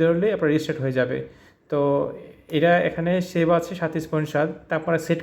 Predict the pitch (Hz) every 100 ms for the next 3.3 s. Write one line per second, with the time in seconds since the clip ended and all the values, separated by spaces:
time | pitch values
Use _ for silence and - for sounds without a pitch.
0 | 175 156 151 151 240 247 - - _ _
1 | _ _ - - 143 143 143 139 165 -
2 | 151 156 151 165 160 165 180 160 170 170
3 | 175 175 165